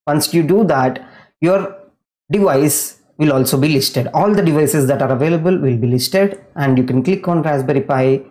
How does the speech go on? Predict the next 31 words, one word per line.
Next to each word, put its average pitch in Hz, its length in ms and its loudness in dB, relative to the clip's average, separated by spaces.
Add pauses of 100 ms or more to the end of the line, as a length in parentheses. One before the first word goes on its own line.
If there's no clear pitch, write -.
(160)
that 131 220 0
is 127 100 2
the 127 60 0
device 131 320 0
that 139 200 -4
we 139 60 0
have 127 200 -2
created, 123 540 -4 (360)
and 147 260 0
go 220 100 2
to 220 120 0
the 180 100 0
telemetry, 139 800 -2 (840)
and 151 220 2
you 170 220 0
can 185 160 -2
leave 208 320 2
everything 180 460 0
as 135 180 -2
it 139 140 0
is 185 160 2
because 139 460 -2
we 143 160 0
haven't 131 340 0
changed 143 320 0
anything 139 400 2
like 131 160 -2
consumer 127 400 0
group, 127 280 0
et 127 120 -4
cetera, 190 440 -6